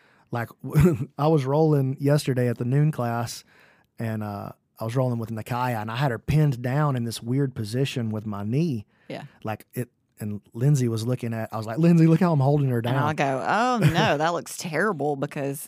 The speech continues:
Speaker 2: my knee would have already exploded. <laughs>
Speaker 1: Yeah, but,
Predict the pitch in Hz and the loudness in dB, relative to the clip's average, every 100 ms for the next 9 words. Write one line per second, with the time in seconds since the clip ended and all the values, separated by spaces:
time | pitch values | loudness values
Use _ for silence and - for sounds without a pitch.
0 | - 139 151 165 165 165 160 143 139 143 | -10 -6 -4 -2 -2 -2 -2 -2 -2 -2
1 | 131 - - 135 131 101 123 - - 139 | -4 -8 -8 -6 -6 -8 -12 -12 -8 -6
2 | 110 - - - - - 123 113 113 | -6 -8 -12 -16 -10 -4 -2 0 -4